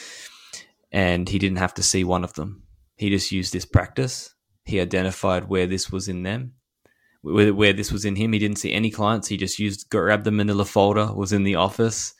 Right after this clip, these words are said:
and he just started doing the self-identity Ho'oponopono.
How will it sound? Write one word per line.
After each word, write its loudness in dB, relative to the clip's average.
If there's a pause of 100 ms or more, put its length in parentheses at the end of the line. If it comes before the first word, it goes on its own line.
(640)
and 0 (180)
he 2
just -2
started 4
doing 2
the 0
self-identity 0
Ho'oponopono. 2